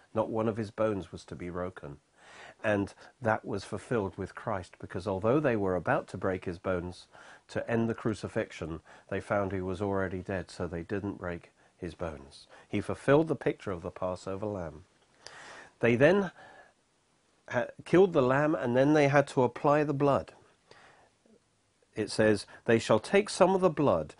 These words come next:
and put it on the two doorposts and on the lintel of the houses where they eat it." Verse twenty-two says, "You will take a bunch of hyssop, dip it in the blood in the basin,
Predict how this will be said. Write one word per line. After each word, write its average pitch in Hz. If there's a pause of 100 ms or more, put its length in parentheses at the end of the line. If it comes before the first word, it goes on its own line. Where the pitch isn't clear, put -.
(160)
and 110
put 180
it 185
on 156
the 160
two 202
doorposts 160
and 120
on 123
the 117
lintel 165
of 170
the 160
houses 110
where 110
they 104
eat 107
it." - (880)
Verse 117
twenty-two 117
says, 104 (240)
"You 131
will 120
take - (160)
a 123
bunch 135
of 123
hyssop, - (500)
dip 175
it 214
in 185
the 180
blood 117
in 117
the 113
basin, 85